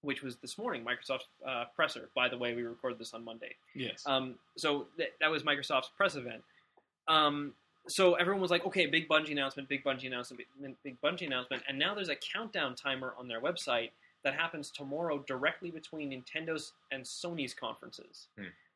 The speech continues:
Speaker 1: Um, so there's a lot of Bungie people in the Bungie forums who are like, "Bungie's on, on their own for Microsoft. They have just stabbed us in the back. They're doing something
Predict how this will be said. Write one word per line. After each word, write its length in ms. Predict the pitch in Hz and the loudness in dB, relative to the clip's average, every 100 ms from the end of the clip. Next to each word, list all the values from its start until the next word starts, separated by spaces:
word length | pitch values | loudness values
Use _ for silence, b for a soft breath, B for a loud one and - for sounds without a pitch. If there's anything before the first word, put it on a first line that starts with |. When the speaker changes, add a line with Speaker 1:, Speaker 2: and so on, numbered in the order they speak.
| _ - | _ -4
Speaker 1:
Um, 460 | 135 131 123 123 - | 0 2 0 -8 -12
so 180 | - 151 | -4 0
there's 160 | 143 143 | 0 0
a 40 | |
lot 180 | 143 160 | 2 2
of 120 | 151 | 2
Bungie 300 | 139 147 - | 0 0 -8
people 200 | 156 156 | -10 -8
in 60 | 139 | -4
the 60 | |
Bungie 280 | 131 196 185 | -2 -2 -2
forums 260 | 156 139 135 | -4 -4 -4
who 80 | 139 | 0
are 60 | |
like, 200 | 135 127 - - | 4 4 2 -2
"Bungie's 320 | 151 165 165 | 0 0 -2
on, 180 | 156 147 - - 151 | 0 -2 -6 -10 -4
on 120 | 151 | -2
their 120 | 143 | 0
own 100 | 147 | -2
for 100 | 143 | -2
Microsoft. 460 | 139 143 - 143 143 143 | -4 -2 -2 -2 0 0
They 100 | 135 | -2
have 120 | 131 | -2
just 160 | 135 - | -8 -4
stabbed 240 | 123 123 | -2 -2
us 120 | 120 | -6
in 60 | 127 | -8
the 60 | |
back. 280 | 117 120 117 - | -4 -4 -4 -8
They're 80 | 127 | -8
doing 240 | 131 127 | -8 -10
something 480 | 127 127 127 120 | -10 -8 -8 -10